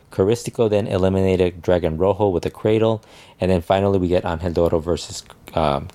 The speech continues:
Caristico, with Angel de Oro beating Caristico with his own move, La Mystica. Um, that was a big, um, win.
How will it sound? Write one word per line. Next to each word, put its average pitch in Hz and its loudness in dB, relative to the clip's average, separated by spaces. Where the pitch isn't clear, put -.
Caristico, 107 0
with 85 -2
Angel 87 -2
de 85 0
Oro 82 2
beating 85 -2
Caristico 92 0
with 107 -2
his - -4
own 107 2
move, 101 2
La 95 0
Mystica. 82 -4
Um, 82 -2
that 104 4
was 113 2
a 107 4
big, 95 0
um, 82 -2
win. 95 4